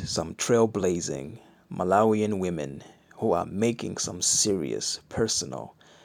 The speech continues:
and career moves through further education and entrepreneurial ventures. In the past five years, Malawi has seen some women take on leadership roles and positions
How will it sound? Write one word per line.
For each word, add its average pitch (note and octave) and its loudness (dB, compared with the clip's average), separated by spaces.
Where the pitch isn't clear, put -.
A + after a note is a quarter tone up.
and - -6
career F2 0
moves D#2+ -6
through G2+ 0
further G#2+ 4
education G#2 0
and F#2 -6
entrepreneurial G2 -4
ventures. - -8
In A2 2
the A#2 2
past C3+ 4
five A#2 6
years, D2 0
Malawi A#2 8
has G#2+ 0
seen G#2+ 4
some G2 0
women G#2 0
take A2 0
on G2 -2
leadership A2+ -2
roles G#2 2
and - -4
positions G2 -2